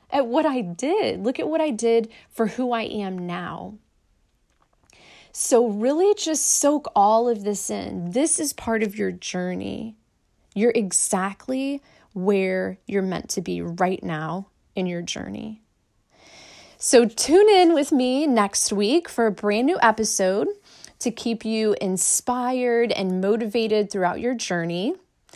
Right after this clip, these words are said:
I did receive some questions asking, like, "When is the next episode coming out? Did I miss it? How will I know?" And it comes out every week, weekly on Thursdays. It's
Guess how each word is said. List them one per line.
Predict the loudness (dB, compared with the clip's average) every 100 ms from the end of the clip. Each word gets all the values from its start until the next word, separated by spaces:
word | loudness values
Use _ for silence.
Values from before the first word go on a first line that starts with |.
| -20 -20 -20 -20 4
I | 6 6
did | 4 4
receive | 4 4 6 6
some | 4 0
questions | 4 4 4 4 4 4 2 0 0
asking, | 0 0 0 0 0
like, | -2 -4 2
"When | 4
is | 4 4
the |
next | 2 2 2
episode | 2 2 0 -2 0
coming | 0 0
out? | 0 0 0
Did | 0
I | 2
miss | 4 2 2 0
it? | 0 0 -2
How | -2 0
will | 0
I | 0
know?" | 0 2 4 4 2 -2 -8 -18 -20 _
And | 2 4 6 4 2 2
it | 0
comes | 2 0 4
out | 4 4
every | -2 0 0 0
week, | 0 0 0 0 -4 -14 -20 _ -20 _
weekly | -4 -2 -2 -2 -4 -2 0
on | 0 0 -4
Thursdays. | -6 -2 0 0 -2 0 -2 -2 -2 -2 -4 -6 -10 -20 -20 -20 _ _ _ _
It's | 4 4 -2